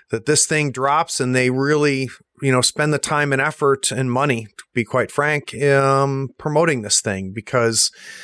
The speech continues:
uh, I want Malifaux to come back, and I want it to come back strong. And I think that a lot of you out there, uh, feel the same way.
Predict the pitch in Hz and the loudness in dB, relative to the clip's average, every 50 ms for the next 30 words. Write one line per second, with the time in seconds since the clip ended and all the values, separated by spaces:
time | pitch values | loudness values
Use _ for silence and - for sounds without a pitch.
0 | - - - - _ _ _ 123 123 120 120 120 113 - 135 143 156 160 156 156 | -18 -20 -20 -20 _ _ _ -2 0 0 0 0 -2 0 0 0 0 2 2 2
1 | 151 151 143 139 - - - - - - - - _ 127 135 143 143 147 139 - | 2 2 0 -2 -4 -8 -8 -8 -8 -10 -14 -16 _ -4 -2 0 0 0 0 0
2 | 143 131 123 - - 135 127 117 123 127 131 131 - 120 117 117 117 117 104 - | 0 -2 0 -2 -2 -4 -2 -2 -2 -2 -2 -2 -2 -2 0 2 2 0 0 -2
3 | - - 127 113 104 107 104 - - - - - 151 143 131 120 117 113 117 120 | -4 -2 -2 0 2 2 2 2 0 -4 0 0 0 2 2 2 0 0 0 -2
4 | 113 110 110 107 - - 123 117 117 107 - - 113 107 - - 110 107 107 110 | -2 -2 -4 -4 -2 -2 -2 -2 -2 -4 -2 0 0 0 2 2 2 2 2 2
5 | 117 117 117 110 113 110 110 110 107 104 - 110 104 101 101 - - _ _ _ | 2 2 2 0 0 0 0 0 0 0 0 0 0 0 0 -2 -6 _ _ _
6 | - 117 104 98 98 98 98 - - - 120 101 - - - - 107 98 95 101 | -10 -8 -8 -8 -8 -8 -10 -8 -4 -2 -2 -2 0 0 0 0 0 -2 -2 0
7 | 113 113 101 90 85 | 0 0 0 -2 -4